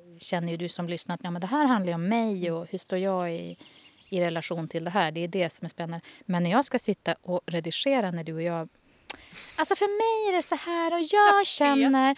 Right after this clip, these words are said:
Speaker 2: jag
Speaker 1: Och jag
Speaker 2: vet.
Speaker 1: har alltid tyckt att, alltså, då blir jag generad.
Speaker 2: Ja,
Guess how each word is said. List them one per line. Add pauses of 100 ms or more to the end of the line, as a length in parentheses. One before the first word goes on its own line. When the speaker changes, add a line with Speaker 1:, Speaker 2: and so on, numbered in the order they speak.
(100)
Speaker 2:
jag
Speaker 1:
Och
jag
Speaker 2:
vet.
Speaker 1:
har
alltid
tyckt
att, (100)
alltså,
då
blir
jag
generad. (100)
Speaker 2:
Ja,